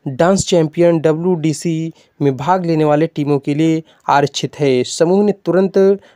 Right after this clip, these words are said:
डब्ल्यूडीसी में शामिल होने से इनकार कर दिया और यह इंगित करते हुए कि उनमें से कोई भी नर्तक नहीं था, लेकिन चार्ली ने समूह को फिर से प्रेरित किया और उन्हें एक नृत्य टीम बनाने के लिए मना लिया।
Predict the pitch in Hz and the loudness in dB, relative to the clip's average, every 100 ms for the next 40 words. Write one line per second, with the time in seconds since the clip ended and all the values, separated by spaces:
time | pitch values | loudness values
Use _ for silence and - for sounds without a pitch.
0 | - 131 143 165 190 170 160 - 165 170 | -18 -4 0 0 0 -2 -2 0 0 2
1 | 170 - _ - - 180 165 180 196 180 | 0 -6 _ -8 -2 0 2 2 2 0
2 | 147 156 185 - 170 - 151 - 151 - | 0 0 0 0 -4 -2 -4 -2 -4 -2
3 | 143 131 143 123 - _ _ 175 147 147 | -4 -2 -2 -2 -4 _ _ 0 0 2
4 | 208 180 156 156 - 156 147 170 151 147 | 0 0 -2 -4 -2 -2 0 -2 -2 -4
5 | - - 156 147 143 - 156 156 - _ | -6 -4 -2 -2 -2 -2 -4 -4 -10 _
6 | - 190 208 170 160 147 165 175 147 139 | -2 2 2 2 0 0 -2 -2 -2 -6
7 | 139 160 131 139 - _ _ - 160 175 | -4 -2 -2 -2 -10 _ _ -2 0 0
8 | 190 175 - 156 139 147 156 170 160 - | -2 -2 0 0 0 -2 0 0 -2 -8
9 | _ - - 170 185 196 185 170 185 160 | _ -8 0 2 2 0 -2 0 0 0
10 | 170 156 143 139 160 - 180 190 190 _ | -4 -2 0 0 -4 -2 0 0 -4 _
11 | _ - 180 190 175 165 - 165 156 160 | _ 2 2 2 0 0 0 0 0 -2
12 | 175 170 - 151 143 135 135 131 - 143 | 0 -4 -4 -4 -2 0 -2 -4 -6 -4
13 | 156 156 160 _ _ 131 131 151 156 131 | -4 -4 -8 _ _ -6 -2 0 0 0
14 | 113 113 | 0 -2